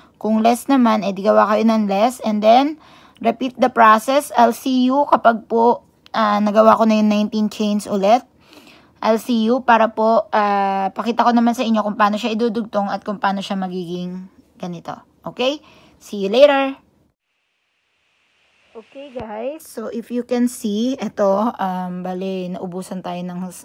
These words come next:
ng yarn. So, para magdugtong, ganito lang siya. Don't worry about it. So, teka lang, baligtad. So, it will be, nandito na ako sa pang nineteen na to, guys.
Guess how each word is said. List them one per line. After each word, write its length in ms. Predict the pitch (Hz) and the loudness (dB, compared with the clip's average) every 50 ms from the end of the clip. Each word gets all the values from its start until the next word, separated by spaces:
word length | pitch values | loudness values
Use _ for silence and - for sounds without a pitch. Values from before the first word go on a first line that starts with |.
| _ _ - | _ _ -10
ng 220 | 196 180 175 175 175 180 | -8 -8 -8 -8 -10 -10
yarn. 640 | 175 180 202 208 202 185 180 180 180 196 233 247 247 - _ _ _ _ _ _ _ _ _ | -8 -6 -6 -4 -4 -4 -4 -4 -4 -4 -4 -4 -6 -8 _ _ _ _ _ _ _ _ _
So, 320 | - - 214 208 202 - | -12 -8 -6 -6 -4 -2
para 240 | - 220 226 233 240 | -2 -2 0 2 2
magdugtong, 880 | 247 262 247 233 220 262 247 214 - - - 208 196 196 196 208 226 226 | 2 2 2 0 -2 -4 -6 -6 -8 -4 0 2 4 4 4 4 2 0
ganito 320 | 202 196 185 185 180 - 180 175 | 0 -2 -4 -4 -6 -6 -6 -4
lang 160 | 185 202 202 | -4 -4 -6
siya. 320 | - - 180 175 180 180 | -6 -8 -8 -8 -8 -8
Don't 240 | 180 190 185 180 185 | -8 -8 -8 -6 -6
worry 240 | 190 190 190 190 196 | -4 -4 -4 -4 -6
about 400 | 208 185 196 185 165 165 - - | -6 -4 -6 -6 -6 -8 -8 -8
it. 160 | 190 208 220 - _ _ _ _ _ _ _ _ _ | -8 -8 -10 -12 _ _ _ _ _ _ _ _ _
So, 640 | - - - 175 165 165 160 165 170 180 190 208 - _ | -20 -16 -14 -10 -10 -8 -8 -8 -8 -8 -10 -12 -14 _
teka 240 | - - - - - | -20 -18 -18 -16 -18
lang, 80 | - - - - - | -18 -20 -20 -18 -16
baligtad. 400 | 175 151 - - - - - _ _ _ _ _ _ _ _ _ _ _ _ _ _ _ _ _ _ | -16 -16 -16 -18 -18 -20 -20 _ _ _ _ _ _ _ _ _ _ _ _ _ _ _ _ _ _
So, 320 | _ - 170 170 170 175 - | _ -16 -14 -12 -10 -10 -12
it 240 | - - - - | -12 -14 -14 -8
will 220 | 202 202 196 190 185 | -6 -6 -6 -6 -6
be, 500 | 180 196 190 202 214 226 240 247 247 _ _ _ _ - 214 | -8 -8 -6 -6 -4 -4 -6 -6 -8 _ _ _ _ -6 -6
nandito 320 | 196 196 208 202 220 214 | -4 -4 -4 -4 -2 0
na 160 | 208 202 196 | 0 0 -2
ako 80 | 196 202 | -2 -4
sa 160 | - 247 - | -6 -4 -2
pang 160 | - 220 220 | 0 0 2
nineteen 640 | 226 233 233 240 240 240 233 - 269 269 277 254 247 - 240 | 2 2 2 0 -2 -2 -4 -6 -4 -2 -2 -2 -2 -2 -2
na 160 | 240 226 226 | -2 0 2
to, 160 | 214 202 185 | 0 0 0
guys. 400 | 190 180 170 170 170 160 - - | 0 -2 -2 -2 -4 -6 -10 -12